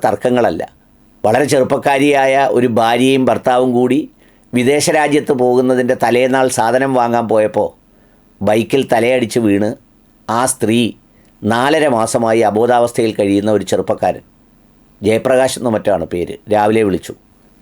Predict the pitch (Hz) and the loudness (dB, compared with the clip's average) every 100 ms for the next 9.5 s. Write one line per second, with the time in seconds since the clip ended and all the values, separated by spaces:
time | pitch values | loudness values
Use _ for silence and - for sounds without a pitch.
0 | _ 123 127 120 139 147 127 127 117 110 | _ 0 0 2 2 2 2 2 2 0
1 | - 113 110 101 - _ _ _ _ _ | -2 -2 0 -2 -4 _ _ _ _ _
2 | - 113 120 139 139 139 139 117 120 120 | -4 -2 0 0 2 2 0 -2 -2 0
3 | 135 123 117 120 113 113 - 107 101 101 | 2 2 2 2 2 -2 -4 -6 -4 -4
4 | - 156 127 120 90 107 101 104 - 117 | -2 0 2 0 0 0 2 0 -2 -2
5 | 117 120 107 101 110 101 80 - _ _ | 0 0 -2 -2 0 0 0 -6 _ _
6 | _ _ _ 113 123 151 196 180 185 131 | _ _ _ -4 -2 0 0 0 0 -2
7 | 143 135 127 147 117 92 107 85 - _ | 0 0 0 0 0 2 0 -2 -8 _
8 | _ _ _ _ _ _ _ _ 117 117 | _ _ _ _ _ _ _ _ -2 0
9 | 139 131 107 117 | 0 0 2 0